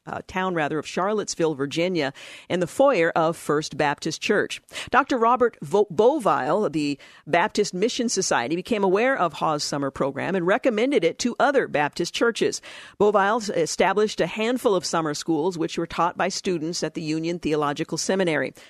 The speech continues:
During one summer, one thousand students were enrolled in five different schools. In nineteen twenty-two, he founded the World Association of Daily Vacation Bible School. One year later,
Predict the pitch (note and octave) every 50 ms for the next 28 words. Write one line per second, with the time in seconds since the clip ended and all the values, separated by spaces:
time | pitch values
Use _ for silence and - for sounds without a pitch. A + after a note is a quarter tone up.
0 | _ _ G3 G#3+ A3+ G#3 G3+ G#3 B3 B3 - - F#3 E3 D#3 F#3+ G#3+ E3+ D#3 F3+
1 | G3+ A3+ A#3+ - - - F#3+ G3+ A#3 B3+ B3+ A#3+ C4 B3 A3+ - - C4+ B3+ G3
2 | E3+ E3 - - E3 D#3 D3+ D3 D#3+ E3 F3 F#3 F#3+ - E3+ D3+ D3+ - - F3+
3 | F#3 G3 G3 G3+ F3+ C#3 - F3 - F3+ E3+ E3+ - - - G#3 G3+ F#3 D#3 A#2+
4 | - - - - - - - - - - - A3+ C4 C#4+ C4+ E4 D4 - - C#4+
5 | C4 B3 A3 - - C4+ C#4+ D4+ A3+ G3 - G3+ G3 G3 G3+ G3+ D3+ D#3+ D#3 E3
6 | F#3+ G3+ A3 A3+ G3+ G3 - - F#3+ G3 F#3+ - F#3+ F3+ F3+ F#3 - G3 E3+ C#3+
7 | D3+ D#3 D#3+ F3+ F#3 F#3 G3 G3 D3 E3 D#3+ - - F3 D#3+ - - D#3+ E3 D3
8 | D3 D3 D#3 D3+ D3+ D#3 - - - - D#3+ C#3+ A#2 - - _ _ _ - D#3
9 | F3 F#3 F#3 F3+ F3 F3 E3+ F3+ F#3 G3+ A3 B3+ C#4